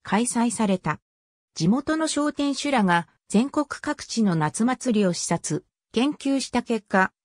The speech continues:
七夕祭りの実施を決定した。会場であるパールセンターには当初アーケードがなかった。しかし、雨を防げないと、飾り付けの和紙の染色が雨で落ち来客の服を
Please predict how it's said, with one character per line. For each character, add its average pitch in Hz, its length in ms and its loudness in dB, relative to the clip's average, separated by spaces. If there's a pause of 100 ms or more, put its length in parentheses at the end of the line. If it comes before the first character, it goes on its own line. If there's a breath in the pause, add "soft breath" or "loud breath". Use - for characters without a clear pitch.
(100)
七 240 260 4 (180)
夕 285 60 4
祭 277 320 0
り 233 100 4
の 170 140 2
実 147 180 -4
施 - 220 0
を 247 100 0
決 - 240 -2
定 175 220 0
し - 140 -10
た。 139 180 -4 (480)
会 277 240 2
場 277 240 4
で 254 180 4
あ 226 80 4
る 165 220 0 (220)
パ 220 100 2
ー 294 80 2
ル 302 100 -2
セ 285 200 -4
ン 254 80 -6
タ 208 220 2
ー - 20 2
に 170 120 0
は 156 200 -2 (240)
当 285 240 2
初 196 140 0
ア 208 180 4
ー 220 40 -2
ケ 226 180 2
ー - 20 2
ド 175 100 0
が 156 160 2
な 170 120 0
か 202 100 -2
っ - 80 -4 (100)
た。 123 180 -4 (540)
し - 140 -16
か 240 160 0
し、 170 260 -2 (240 soft breath)
雨 294 300 2
を 214 40 2
防 254 300 -2
げ 254 140 2
な 214 120 4
い 180 80 0
と、 165 260 -2 (220)
飾 285 280 0
り 311 100 2
付 - 240 -4
け - 20 0
の 294 160 0
和 294 140 2
紙 - 200 0
の 180 100 4
染 208 260 2
色 233 300 0
が 214 160 2
雨 214 180 4
で 170 100 2
落 151 260 0
ち - 20 0
来 277 200 0
客 220 280 -2
の 175 100 2
服 226 340 -2
を 190 80 0